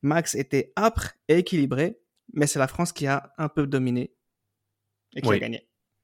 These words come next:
Speaker 2: Oui, on a eu quand même très, très peur, hein, lorsque Lisa a raté son penalty, mais tout de suite derrière la réponse de Barthez et, et cet arrêt, euh,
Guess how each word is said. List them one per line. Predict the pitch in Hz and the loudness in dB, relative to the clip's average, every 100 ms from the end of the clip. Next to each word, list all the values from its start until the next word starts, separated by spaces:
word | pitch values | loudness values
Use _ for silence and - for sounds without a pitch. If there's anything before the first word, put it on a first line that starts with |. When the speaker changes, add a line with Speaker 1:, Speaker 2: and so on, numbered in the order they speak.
| _ - | _ -4
Speaker 2:
Oui, | 104 101 - | 0 0 -2
on | 104 98 | -4 0
a | 98 | 2
eu | 98 95 | 2 0
quand | 107 | 0
même | 104 98 | 0 -2
très, | - | -4
très | - 101 | 0 -2
peur, | - 95 85 | 0 -2 0
hein, | 90 | -2
lorsque | 90 - | -4 -4
Lisa | 95 95 98 90 | -2 2 2 2
a | 87 85 | 2 -2
raté | 92 | -2
son | 98 98 | -4 -6
penalty, | 95 95 87 - 110 | -2 -2 -2 -4 -2
mais | 95 90 87 - | 0 0 -4 0
tout | 139 | 0
de | 139 | 2
suite | - 139 | 2 2
derrière | 113 101 104 | 4 4 2
la | 98 95 | 0 0
réponse | 95 104 | -2 -2
de | 95 | 0
Barthez | 92 - 101 92 90 | 0 0 -2 0 -2
et, | 85 80 | -4 -6
et | |
cet | 87 92 98 | -8 -6 -4
arrêt, | 87 95 | -2 -2
euh, | 87 | -2